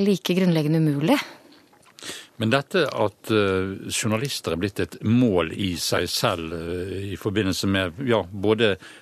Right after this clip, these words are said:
Speaker 2: fra terrorister og, eh, håper jeg å si, banditter som gjerne tar gisler og så videre, eh, har det eskalert, eh, i de senere årene?
Speaker 1: Det er jo vårt, eh, inntrykk, og, eh, og er heller ikke så overraskende, fordi,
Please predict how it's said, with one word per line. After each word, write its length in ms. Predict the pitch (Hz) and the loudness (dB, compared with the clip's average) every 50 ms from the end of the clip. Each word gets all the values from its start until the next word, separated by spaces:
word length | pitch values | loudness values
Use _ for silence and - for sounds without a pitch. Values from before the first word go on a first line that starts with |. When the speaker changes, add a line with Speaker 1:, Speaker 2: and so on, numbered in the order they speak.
| _ - - | _ -8 -2
Speaker 2:
fra 140 | - 104 98 | -2 -2 0
terrorister 720 | - 127 110 101 104 104 104 120 120 - - - - 104 | 0 0 0 0 0 -2 0 -2 -2 -2 -2 -4 -2 -2
og, 480 | 90 82 107 117 104 98 90 82 78 82 | -2 0 0 2 2 2 2 0 -2 0
eh, 240 | 87 85 82 80 73 - | 0 0 0 -2 -4 -6
håper 180 | 92 85 - - | -8 -8 -6 -2
jeg 0 | |
å 40 | - | -2
si, 80 | 110 90 | -2 0
banditter 560 | 82 95 95 92 113 101 - _ - 92 82 | 0 0 0 0 -2 -4 -4 _ -4 -4 -2
som 160 | - - 87 85 82 | -2 -2 -2 0 0
gjerne 400 | 82 92 98 98 95 87 82 82 - - - - - - - - | 0 0 0 0 0 -2 -2 -6 -10 -16 -20 -20 -18 -14 -8 -4
tar 160 | 107 98 98 | -2 -2 0
gisler 480 | 87 95 95 - - - 117 113 87 80 | 0 -2 -2 -2 -2 0 0 0 0 0
og 80 | 82 | -4
så 160 | - - 92 | -4 -4 -2
videre, 380 | 85 85 85 80 85 82 82 - - - - - - - - - | -2 -2 0 0 0 0 -2 -2 -6 -12 -14 -14 -14 -14 -16 -8
eh, 200 | - - 120 131 131 | -4 0 0 0 0
har 320 | - 107 104 - - 113 117 | -2 -8 -6 -2 0 0 0
det 140 | 139 139 - | 0 0 -2
eskalert, 880 | 98 - - - - 107 90 95 139 175 151 104 85 78 - _ - | -2 -4 -4 -4 -2 -4 -2 0 2 2 2 2 0 -2 -12 _ -2
eh, 320 | 120 107 92 90 90 92 92 | 0 0 0 0 0 -2 -2
i 160 | 98 101 92 | -2 -2 -2
de 80 | 82 80 | -2 -2
senere 320 | - - 95 85 85 87 | -2 -2 -2 -2 0 0
årene? 320 | 85 90 95 107 123 156 165 _ _ _ - - - - - - | 0 0 0 -2 -4 -6 -8 _ _ _ -20 -20 -20 -20 -8 -2
Speaker 1:
Det 180 | - 196 226 226 | 2 4 4 6
er 220 | 220 185 165 170 | 4 4 4 2
jo 100 | 175 185 180 | 2 2 2
vårt, 280 | 190 190 - _ - - | 0 -2 -4 _ 0 2
eh, 280 | 185 185 180 - - | 4 4 4 4 2
inntrykk, 460 | 190 175 - - 226 269 277 - - - - | 2 2 2 2 2 2 2 2 -2 0 2
og, 640 | 190 190 190 190 190 190 190 190 190 190 190 - - _ _ | 4 4 4 4 4 4 4 4 4 2 2 0 -2 _ _
eh, 380 | - - 180 180 180 180 180 180 - - | -2 0 0 2 2 2 2 2 2 4
og 100 | 190 - 190 | 4 4 4
er 160 | 180 185 180 | 4 2 2
heller 240 | 190 175 175 175 196 | 2 2 2 0 0
ikke 160 | - - 180 | -2 -2 -2
så 160 | - - 175 | 0 0 0
overraskende, 960 | - - 208 190 175 160 156 160 165 160 - - - - - 180 196 262 294 | 2 4 4 4 4 2 2 0 0 2 0 0 0 0 2 4 4 4 4
fordi, 480 | 285 - - 208 185 185 185 185 196 | 4 2 0 2 4 4 4 4 4